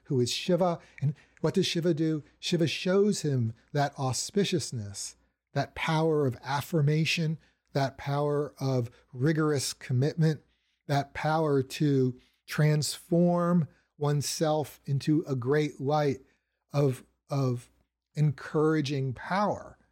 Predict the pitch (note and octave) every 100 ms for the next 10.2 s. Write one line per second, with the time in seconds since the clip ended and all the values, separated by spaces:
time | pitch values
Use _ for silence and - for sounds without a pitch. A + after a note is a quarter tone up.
0 | _ _ _ _ - D#3+ D#3+ D3 - _
1 | _ - - G#2 A#2 C#3 D#3 - - F#3+
2 | G#3 G#3 F3 G3 F3+ - _ _ - C#3+
3 | D3 D3 D3+ D3 C#3+ - C3+ A#2+ - -
4 | _ D#3+ D3+ F#3 - D#3 - - D#3 E3+
5 | C3+ B2+ A#2+ A#2 - - - F3+ - E3+
6 | D#3 C#3+ _ _ _ - G3+ D#3 E3+ D#3+
7 | D#3+ E3+ D#3+ D#3 D3 D#3 D3 - D#3 C#3+
8 | C3+ - - - D#3 D3+ - _ _ -
9 | - D#3 D#3 D3+ - - - D#3 D#3+ D#3+
10 | D#3 D3